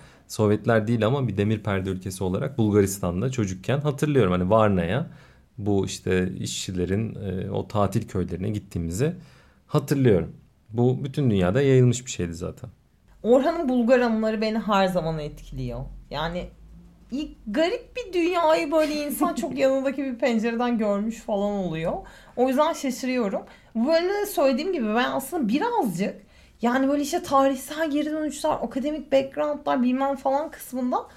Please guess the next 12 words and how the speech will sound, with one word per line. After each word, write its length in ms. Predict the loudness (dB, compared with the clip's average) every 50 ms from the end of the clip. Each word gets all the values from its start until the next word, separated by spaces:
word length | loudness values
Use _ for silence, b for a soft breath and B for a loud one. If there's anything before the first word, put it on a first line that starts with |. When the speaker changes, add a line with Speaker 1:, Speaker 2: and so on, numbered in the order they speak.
| B B B B B B
Speaker 2:
Orhan'ın 500 | 4 6 6 6 4 2 2 2 2 2
rolünü 360 | 2 2 2 2 0 -4 -6
çaldım. 640 | -4 -2 0 2 2 2 0 -2 -4 -8 -10 -12 -14 -18 -20 -20 b b b b b b b b b
Şimdi 400 | b -8 -2 2 2 2 2 0 -2 -2
tekrardan 560 | -2 -2 0 0 0 2 2 2 2 0 -2
çalacağım 580 | -2 -4 -4 -4 -2 -2 -2 -2 -2 -2 -4
ve 140 | -4 -4 -2
aslında 340 | -2 -2 -4 -4 -6 -6 -6
şuna 340 | -6 -6 -2 2 4 4 4
da 180 | 2 0 -4
dönmek 380 | -6 -6 -6 -6 -8 -10 -14 -16
istiyorum. 540 | -18 -20 -20 -16 -14 -12 -12 -12 -12 -14